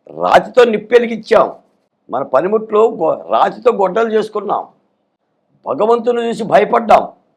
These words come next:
భగవంతుడు దేవుడు అనుకొని పారిపోయిండు ప్రజలు. వానొస్తే భయపడ్డాం,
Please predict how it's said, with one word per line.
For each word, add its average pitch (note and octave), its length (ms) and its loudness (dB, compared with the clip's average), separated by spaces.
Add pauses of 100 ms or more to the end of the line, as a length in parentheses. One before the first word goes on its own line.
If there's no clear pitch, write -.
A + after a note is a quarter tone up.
(140)
భగవంతుడు G#3+ 540 -2
దేవుడు G#3+ 280 2
అనుకొని G3+ 360 -2 (500)
పారిపోయిండు B3 680 4
ప్రజలు. F3+ 320 -2 (1500)
వానొస్తే A#3 540 4
భయపడ్డాం, A#3 380 6